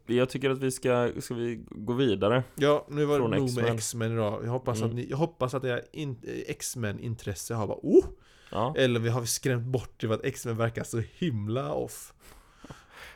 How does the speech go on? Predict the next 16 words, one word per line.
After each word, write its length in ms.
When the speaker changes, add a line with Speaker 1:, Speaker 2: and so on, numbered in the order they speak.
Speaker 1:
Så 140
det, 240
det 140
är 160
ju 120
bra 240
filmer. 400
Speaker 2:
Ja, 140
det 100
Speaker 1:
Det 200
Speaker 2:
är 100
filmen, 540
alltså 200
jag 140
älskar 400
ju 320